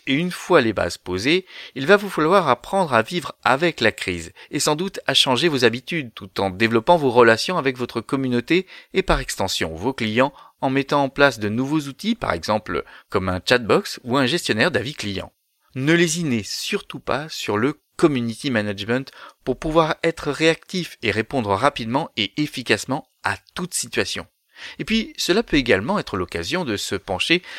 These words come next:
sur les réseaux que vous n'exploitez habituellement pas, comme Instagram, Pinterest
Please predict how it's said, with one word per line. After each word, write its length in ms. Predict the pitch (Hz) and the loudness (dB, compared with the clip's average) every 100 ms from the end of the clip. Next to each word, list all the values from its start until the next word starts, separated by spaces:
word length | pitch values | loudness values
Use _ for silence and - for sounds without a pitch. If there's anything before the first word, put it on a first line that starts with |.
| - | -12
sur 200 | - 123 | -2 2
les 120 | 98 92 | 4 2
réseaux 340 | 95 113 202 | 2 0 -2
que 160 | - 117 | 0 -4
vous 240 | 104 107 | -2 -4
n'exploitez 500 | 110 - 120 - 170 | -6 0 0 2 2
habituellement 480 | 139 147 175 165 170 | 2 0 0 0 0
pas, 240 | 127 131 - - _ | 0 0 -4 -20 _
comme 320 | - 85 80 | -10 -8 -8
Instagram, 720 | 78 82 87 - 165 147 147 - - | -10 -8 -4 0 0 0 -2 -6 -10
Pinterest 580 | 110 160 143 147 - | -2 2 2 2 -4